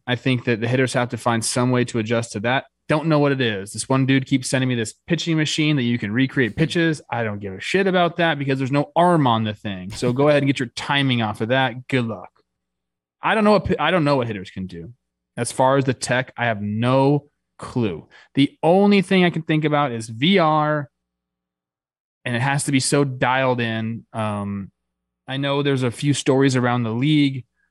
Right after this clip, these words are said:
about these foam ball machines, and that's kind of what hitters are trying to do now. For anybody that doesn't know, it's these pitching machines that you can just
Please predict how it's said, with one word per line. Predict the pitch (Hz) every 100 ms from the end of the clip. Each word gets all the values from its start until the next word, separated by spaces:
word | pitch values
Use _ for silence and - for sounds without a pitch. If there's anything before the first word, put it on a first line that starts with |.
| -
about | 110 117
these | 117 107
foam | - - 139 139 135
ball | 120 123 131 135
machines, | 131 123 135 131 131 127
and | 107 98
that's | 123 -
kind | 139 131 131
of | 127
what | 123
hitters | 131 131 127
are |
trying | 123 131 123 127
to | 120
do | 120 120
now. | 120 117 117 117 117 _ _ _ _ _ -
For | 113
anybody | 123 120
that | 120
doesn't | 117 117
know, | 113 123 127
it's | 101 -
these | 95 92 -
pitching | - 135 151
machines | 139 127 135 143 147 131
that | 107
you | 101 117
can | 113 110
just | 110 107 -